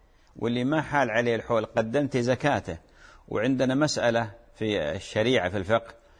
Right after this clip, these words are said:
يجوز تقديم الزكاة قبل الحول إذا كان ثم حاجة. بالعكس، أنت يمكن حتى مالك الآخر الموجود في المصرف ممكن أيضًا تجعلين له حول واحد، وتتفقين على أن حولك رمضان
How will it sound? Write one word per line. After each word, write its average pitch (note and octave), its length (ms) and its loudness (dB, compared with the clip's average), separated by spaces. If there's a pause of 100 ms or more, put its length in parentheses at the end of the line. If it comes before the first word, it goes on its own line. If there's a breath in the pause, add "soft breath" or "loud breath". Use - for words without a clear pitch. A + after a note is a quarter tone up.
(160 soft breath)
يجوز C3 480 0
تقديم B2+ 440 0
الزكاة A2 420 0
قبل G2 320 0
الحول F#2 360 -2 (440)
إذا G#2+ 160 2
كان A#2 260 0
ثم G#2 280 -2
حاجة. F2+ 360 -4 (400 soft breath)
بالعكس، C3+ 360 -2
أنت C#3 260 -4
يمكن D3 560 -2
حتى - 320 -2
مالك E3 420 2
الآخر G2+ 560 2 (380 soft breath)
الموجود A#2 540 0
في G2 340 -2
المصرف G2 600 -2 (300 soft breath)
ممكن D#3 340 0
أيضًا C#3 280 4
تجعلين C3+ 500 2
له B2+ 80 4
حول C3 260 2
واحد، A2 400 4 (280 soft breath)
وتتفقين D#3+ 720 -2
على A#2 300 4
أن A#2+ 160 -2
حولك E3+ 440 2
رمضان A2+ 400 4